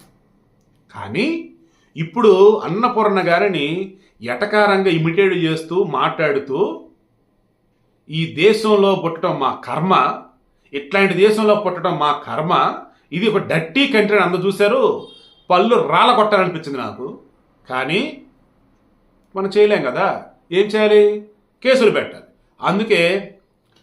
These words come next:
హైదరాబాద్ సెంట్రల్ యూనివర్సిటీ నుండి కుమార్ సాగర్, I think so, సాగర్ కేసు పెట్టాడు గచ్చిబౌలి పోలీస్ స్టేషన్‌లో.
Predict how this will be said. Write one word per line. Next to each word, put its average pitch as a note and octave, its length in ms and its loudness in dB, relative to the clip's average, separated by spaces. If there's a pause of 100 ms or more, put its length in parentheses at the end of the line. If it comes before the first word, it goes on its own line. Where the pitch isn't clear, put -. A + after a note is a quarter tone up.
(720)
హైదరాబాద్ F#3+ 440 2
సెంట్రల్ F#3 300 -2
యూనివర్సిటీ F3+ 340 -2
నుండి D#3+ 580 -4
కుమార్ F3 280 0
సాగర్, C3+ 340 -2
I - 20 -12
think C3+ 240 -8
so, - 60 -16
సాగర్ C#3 400 -4 (580)
కేసు E3 200 -4
పెట్టాడు C3 260 -4
గచ్చిబౌలి C#3 400 -2
పోలీస్ A#2+ 220 -8
స్టేషన్‌లో. - 380 -20